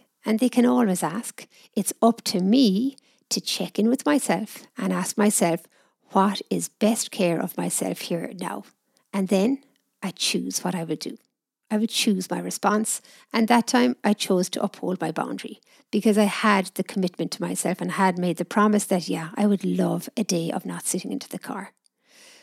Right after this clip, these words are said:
But we can always soften it and we can always decide,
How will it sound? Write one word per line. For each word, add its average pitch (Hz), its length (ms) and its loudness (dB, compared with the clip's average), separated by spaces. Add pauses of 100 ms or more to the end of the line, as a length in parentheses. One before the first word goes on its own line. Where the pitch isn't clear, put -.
(220)
But 220 220 6 (100)
we 233 140 4
can 233 160 6
always 240 580 8
soften 202 460 2
it 160 160 0
and 190 80 2
we 190 80 4
can 185 140 0
always 196 340 6
decide, 180 500 4